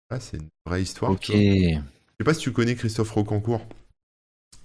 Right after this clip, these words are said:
Speaker 1: Euh,
Speaker 2: Euh, oui, de nom,
Speaker 1: ouais,
Speaker 2: bah, si,
Speaker 1: de
Speaker 2: si,
Speaker 1: nom.
Speaker 2: c'était un peu pareil. C'est, euh, le mec
Speaker 1: Ouais.
Speaker 2: qui a arnaqué, euh, toute la, toute
Speaker 1: Bollywood,
Speaker 2: la,
Speaker 1: ouais.
Speaker 2: tous les riches français, là.
Speaker 1: Non, tout Hollywood aussi.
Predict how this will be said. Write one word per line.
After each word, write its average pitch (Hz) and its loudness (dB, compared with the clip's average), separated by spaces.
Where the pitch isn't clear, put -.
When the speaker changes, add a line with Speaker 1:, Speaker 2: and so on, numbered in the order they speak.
Speaker 1:
Euh, 78 -4
Speaker 2:
Euh, 104 6
oui, 151 6
de 120 6
nom, 160 6
Speaker 1:
ouais, 147 8
Speaker 2:
bah, 123 8
si, 143 4
Speaker 1:
de 147 4
Speaker 2:
si, 175 6
Speaker 1:
nom. 110 4
Speaker 2:
c'était 95 4
un 87 6
peu 92 2
pareil. 151 6
C'est, 87 4
euh, 76 6
le 78 4
mec 101 6
Speaker 1:
Ouais. 123 6
Speaker 2:
qui 78 6
a 69 4
arnaqué, 78 4
euh, 67 4
toute - -4
la, 67 2
toute - -2
Speaker 1:
Bollywood, 67 2
Speaker 2:
la, 65 2
Speaker 1:
ouais. - -6
Speaker 2:
tous - -2
les 80 6
riches 82 0
français, 110 2
là. 71 0
Speaker 1:
Non, 143 2
tout 95 -4
Hollywood 110 2
aussi. - -8